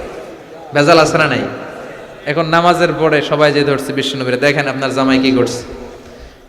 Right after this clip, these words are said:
তখন আয়াত নাজিল হলো, "লা তাকরাবুস সালাতা ওয়া আনতুম সুকারা।"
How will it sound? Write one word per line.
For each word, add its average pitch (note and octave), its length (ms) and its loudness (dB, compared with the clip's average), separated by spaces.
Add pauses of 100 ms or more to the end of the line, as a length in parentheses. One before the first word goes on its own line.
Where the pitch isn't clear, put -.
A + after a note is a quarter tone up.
তখন C#3+ 240 0
আয়াত D3 280 6
নাজিল C#3+ 300 2
হলো, B2 200 0
"লা C#3+ 260 6
তাকরাবুস C#3+ 520 0
সালাতা C#3+ 360 4
ওয়া C#3 140 4
আনতুম G3+ 400 2
সুকারা।" E3 960 6